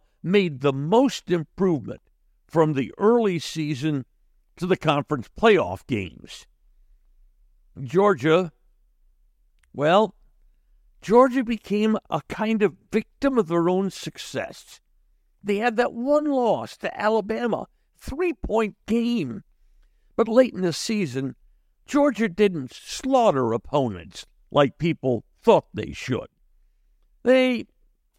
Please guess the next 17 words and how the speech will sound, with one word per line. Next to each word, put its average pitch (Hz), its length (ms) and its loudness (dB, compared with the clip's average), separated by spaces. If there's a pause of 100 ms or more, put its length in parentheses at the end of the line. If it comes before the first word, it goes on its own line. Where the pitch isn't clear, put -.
(160)
played 226 260 2
with 202 200 -2
their 175 180 0
food 156 640 -4
against 143 360 -2
South 180 360 0
Carolina 156 640 0
and 110 320 -4
Georgia 135 400 0
Tech. - 500 -4 (840)
And 190 260 -2 (540)
that 247 200 2
apparently 190 520 0
was 170 240 -2
held 165 460 0 (240)
against 226 680 -2 (200)
Georgia. 120 720 -2